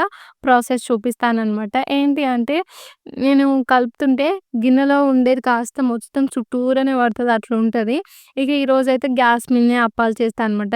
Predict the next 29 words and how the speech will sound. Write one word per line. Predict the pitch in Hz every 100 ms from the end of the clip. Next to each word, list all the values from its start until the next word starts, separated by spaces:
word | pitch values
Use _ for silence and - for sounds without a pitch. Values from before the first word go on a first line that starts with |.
| 254
హీటర్ | 247 240 233
మీద | 226 233 240
చేస్తే | 247 214 - 247
లేట్ | 226 214 226
అవుతుంది. | 226 214 226 233
ఇంకోటి | 285 247 233 220
ఏంటంటే, | 226 220 220 220 311 - - -
ఒకవైపు | 240 254 240 233 247 240
మాడుతూ | 240 233 220 247 240
ఒకవైపు | 226 226 233 220 214 247
సరిగ్గా | - 226 214 226
కుక్ | 208 262 -
అవ్వవు | 233 208 233 226
అనమాట, | 220 208 208 262
అట్లుంటది. | 247 226 220 220 214 208 285 415 _ _ _
ఇంకా | 262 254 254
గ్యాస్ | 247 247 240
on | 269 254
చేసి | 220 220 294
కడాయి | 269 233 226 233
పెట్టి | 220 262
దాంట్లో | 226 220 220 240
ఆయిల్ | 220 220 233
పెట్టానన్నమాట. | 247 220 226 220 208 208 202 254
మా | 254 240
సార్ | 226 214 226
ఏమన్నాడంటే, | 226 220 220 214 208 269 359 - _ _
"నీకు | 262 254 311
టైమ్ | 294 262 247